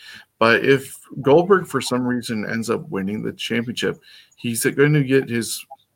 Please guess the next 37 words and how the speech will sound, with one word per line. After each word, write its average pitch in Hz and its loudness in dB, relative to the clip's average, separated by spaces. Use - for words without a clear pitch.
apparently 131 -2
his 107 -4
first - 0
W 135 0
W 127 0
E - -4
championship, 101 -4
uh, 98 2
because 98 2
of - -20
the 110 -10
way 113 2
they 110 0
name, 107 -2
uh, 107 0
different 98 -6
belts. - -2
But, 101 2
uh, 104 2
he 123 -4
will 117 -4
also 139 0
be 113 -2
the 123 -6
oldest 147 4
person 104 -4
to 98 -6
hold 104 0
the - -2
title 113 2
at - -2
fifty-four 117 -2
years 107 -2
and 98 -6
some 107 -4
odd 95 -4
days. 110 0